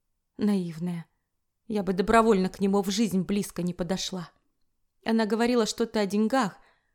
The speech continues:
что я все равно ничего не получу, а я хотела, чтобы она исчезла. Я понимала не все, но меня переполнял страх, медленно трансформирующийся в агрессию. Она серьезно думает, что я все это подстроила?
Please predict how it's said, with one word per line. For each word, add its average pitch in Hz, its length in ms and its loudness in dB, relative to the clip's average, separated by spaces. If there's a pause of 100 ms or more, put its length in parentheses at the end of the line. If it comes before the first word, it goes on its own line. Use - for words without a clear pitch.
что - 160 -2
я 240 120 6
все 247 160 0
равно 240 240 6
ничего 226 360 2
не 220 120 4
получу, 214 580 0 (540)
а 196 100 -8
я 202 120 -2
хотела, 208 420 -4
чтобы 175 300 -6
она 190 260 -2
исчезла. - 580 -8 (680)
Я 226 140 -6
понимала 247 440 2
не 240 140 2
все, 240 340 -2
но 190 160 2
меня 220 260 4
переполнял 226 600 2
страх, 208 460 -4 (440)
медленно 208 580 2
трансформирующийся 208 1120 0
в 208 60 -2
агрессию. 190 580 -6 (720)
Она 196 140 0
серьезно 196 540 -2
думает, 190 420 0
что - 180 -6
я 196 180 0
все 190 200 -4
это 196 160 -4
подстроила? 196 640 -4